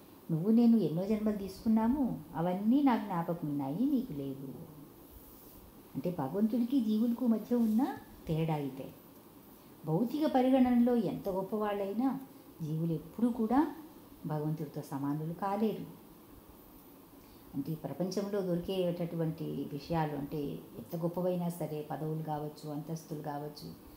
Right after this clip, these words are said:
ఆ, వీటి దేన్నైనా నిరంతర శ్రమతోనూ, కష్టంతోనూ,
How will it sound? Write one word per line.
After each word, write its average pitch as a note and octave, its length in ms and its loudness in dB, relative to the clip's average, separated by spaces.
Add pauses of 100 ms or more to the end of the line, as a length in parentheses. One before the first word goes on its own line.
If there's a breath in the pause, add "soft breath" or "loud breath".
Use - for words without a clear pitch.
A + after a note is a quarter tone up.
(480 loud breath)
ఆ, B2 320 -6 (180)
వీటి G3 520 -2
దేన్నైనా B3+ 540 4
నిరంతర G#3+ 520 0
శ్రమతోనూ, G#3+ 600 -2
కష్టంతోనూ, F#3 720 -4